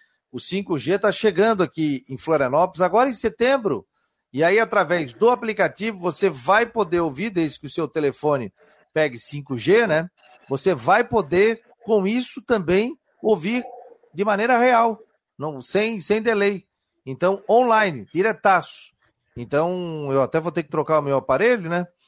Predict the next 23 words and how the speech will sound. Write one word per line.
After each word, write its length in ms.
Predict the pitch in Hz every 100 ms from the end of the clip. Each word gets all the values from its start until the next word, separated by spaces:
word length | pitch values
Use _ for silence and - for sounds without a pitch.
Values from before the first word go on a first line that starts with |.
| _ _ _ _ -
Que 100 | 135
a 60 |
minha 160 | 127 139
esposa 420 | - - 143 127
tá 140 | 143 127
me 60 |
devendo 360 | 131 120 139 120
dois 220 | 143 135
presentes 540 | 143 131 107 147 143
aqui, 260 | 127 - 202
um 80 | 185
do 160 | 135
Dia 180 | 123 139
dos 160 | 123 -
Pais, 400 | - 135 120 107
um 140 | 131
de 580 | 113 123 120 110 101 87 _ _ _ _ _ -
aniversário, 960 | 117 123 117 110 - 165 208 190 117 82 _ _ _ _ _ _
né? 340 | 107 127 165 170 -
Então, 380 | 131 139 160
viu, 240 | 123 202 269
dona 220 | 240 196
Karina? 420 | 180 147 110 -